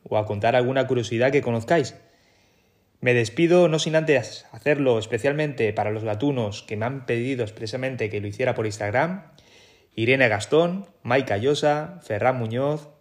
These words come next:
Jaime López, Marta Suárez, Marta Gálvez, eh, y Jorge Juan Esteve.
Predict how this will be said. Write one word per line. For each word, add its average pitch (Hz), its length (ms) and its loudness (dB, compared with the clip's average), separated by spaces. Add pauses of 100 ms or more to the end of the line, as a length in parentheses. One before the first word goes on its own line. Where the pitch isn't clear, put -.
(120)
Jaime 127 380 -2
López, 143 580 -2
Marta 117 380 -4
Suárez, 135 480 -2 (380)
Marta 135 360 -2
Gálvez, 147 600 2 (1120)
eh, 120 440 -2
y 170 140 0
Jorge 165 380 4
Juan 139 200 0
Esteve. 104 460 -6